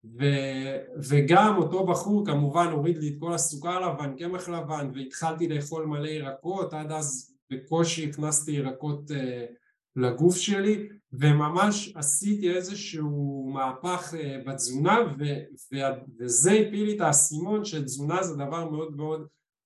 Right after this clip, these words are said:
חשוב, וגם, אה, בעצם קובע הרבה דברים ב-, בחיים ובגוף שלנו.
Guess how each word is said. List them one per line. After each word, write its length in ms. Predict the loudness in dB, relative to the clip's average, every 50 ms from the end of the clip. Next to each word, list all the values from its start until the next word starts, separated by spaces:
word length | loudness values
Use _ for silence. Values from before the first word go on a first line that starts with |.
| _ 0
חשוב, 520 | 0 0 0 0 2 6 6 6 6 4 2 2
וגם, 520 | 0 2 2 2 2 2 2 0 -4 -8 -8
אה, 360 | -12 -10 -8 -8 -6 -6 -6 -6 -8 -12 _ _ _ _ -6
בעצם 440 | -2 2 2 2 4 4 4 2
קובע 520 | 2 2 2 2 4 4 2 2 2 2 2 2 2 2 0 0 -2 -2 -4 -6
הרבה 320 | -6 -6 -4 -2 -2 -2
דברים 560 | -2 -2 -4 -6 -4 -4 -2 -2 -2 -2 -4 -6 -10 _ _ _ _ _ _ _ _ -2
ב-, 420 | 2 2 4 4 2 0 -2 -4 -6 -6
בחיים 440 | -8 -8 -8 -6 -4 -2 0 0 0 -2
ובגוף 480 | -4 -4 -6 -6 -8 -6 -6 -6 -6 -6
שלנו. 580 | -6 -6 -6 -6 -8 -10 -12 -16 -18 -20 -20